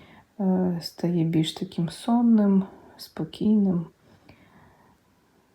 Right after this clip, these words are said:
І ось так дрімає,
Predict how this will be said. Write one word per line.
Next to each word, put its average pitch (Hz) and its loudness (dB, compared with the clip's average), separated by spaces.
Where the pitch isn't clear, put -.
І 196 -4
ось - -8
так - -8
дрімає, 190 0